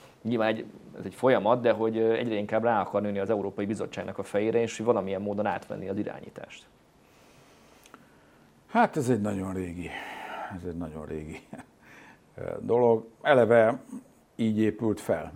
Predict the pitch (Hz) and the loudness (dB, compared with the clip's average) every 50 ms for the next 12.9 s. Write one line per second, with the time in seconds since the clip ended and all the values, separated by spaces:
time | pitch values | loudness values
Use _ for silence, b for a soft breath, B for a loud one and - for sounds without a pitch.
0 | 110 104 85 87 85 85 82 78 - 71 76 - - - 71 69 62 - - - | -12 -8 -8 -8 -6 -8 -8 -10 -10 -12 -14 -12 -14 -14 -14 -14 -14 -16 -16 -18
1 | - - - - 104 110 104 101 98 107 107 98 - - - 82 78 82 80 76 | -18 -16 -16 -10 -6 -6 -4 2 4 4 4 4 2 -2 -6 -6 -6 -8 -8 -10
2 | 73 - _ _ _ _ _ _ - - - 78 78 - - 76 76 71 - 69 | -12 -16 _ _ _ _ _ _ -20 -18 -16 -16 -16 -18 -18 -20 -18 -16 -18 -16
3 | - - - - 57 - - - - - - 113 104 101 101 110 107 - - - | -16 -18 -18 -18 -20 -20 -20 -20 -12 -4 0 0 2 4 2 2 0 0 -6 -8
4 | 139 - 151 147 143 131 107 104 104 104 120 120 120 - 165 151 - 101 - - | -6 -4 -4 -2 -2 -2 0 0 2 2 0 -2 0 2 2 2 2 0 -2 0
5 | 120 107 98 98 - - 95 92 95 92 87 82 80 78 82 98 127 147 147 143 | 0 0 0 -2 -4 -4 -6 -4 -4 -4 -4 -4 -6 -2 4 6 6 6 6 4
6 | B B B B B B - - 214 226 220 - 226 - - 226 175 147 131 123 | B B B B B B 8 12 12 12 12 12 12 12 10 10 12 12 12 12
7 | 123 120 120 107 113 - - - _ _ _ _ B B B B B - 110 131 | 12 12 12 12 12 6 -2 -14 _ _ _ _ B B B B B 8 10 10
8 | 131 - 117 104 101 98 - - 95 - - - - - 123 135 147 151 131 120 | 10 10 8 6 6 4 2 -2 -6 -8 -8 -12 2 6 8 8 8 8 6 4
9 | 113 107 - 95 92 - - 101 95 87 87 110 107 107 101 101 - - 107 101 | 4 2 2 -2 -4 -4 -4 -4 -2 2 4 6 8 8 8 6 4 2 4 6
10 | 98 95 95 - - - - 80 85 98 98 90 90 82 - - - 90 85 85 | 6 6 4 0 -4 -8 -8 -4 -4 -2 -2 -4 -6 -8 -8 -4 -2 -2 0 0
11 | 82 82 80 - 73 71 85 80 78 76 69 71 69 69 - - - - - - | -2 -4 -6 -8 -10 -6 -6 -4 -4 -4 -6 -10 -12 -12 -12 -12 -12 -10 -10 -12
12 | - - - - - - - 139 131 135 - 120 107 101 98 95 92 90 | -14 -14 -16 -18 -20 -8 -4 -4 0 2 4 4 4 4 2 0 0 -2